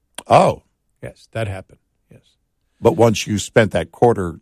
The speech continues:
Speaker 1: then the deal was off?
Speaker 2: That's all the money I had. Yeah.
Speaker 1: Yeah.
Speaker 2: And I said, "What do you, what do you have for a quarter?" <laughs> And her response was, "An ounce?"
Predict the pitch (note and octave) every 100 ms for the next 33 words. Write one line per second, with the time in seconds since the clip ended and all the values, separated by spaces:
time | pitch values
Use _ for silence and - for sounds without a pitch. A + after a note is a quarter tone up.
0 | _ - F#2 E2+ F#2 _ _ F#2+ F2+ G2
1 | F2+ F2 F#2 G#2 A#2+ _ _ _ _ _
2 | _ _ _ C3 B2+ D3+ A#2+ A2+ G#2 G2+
3 | F#2 A2 G2+ - G2 D#2+ - - A#2+ A2
4 | G#2 - A2+ A#2+ B2+ A#2 - A#2+ A#2 C3+
5 | C3+ A#2+ B2 - A#2+ F2+ - C3+ G#2+ -
6 | _ _ _ _ _ _ _ _ _ -
7 | - - - _ - _ - - - -
8 | _ _ _ _ - - _ - - -
9 | - _ - _ - - _ - - -
10 | - - - - - - - - C6+ _
11 | - _ _ _ - - _ _ _ _
12 | _ - C#3 - _ _ _ _ - C3+
13 | D3 C3+ - D3 C#3+ C#3+ A2+ D3+ C3+ G3
14 | D4+ -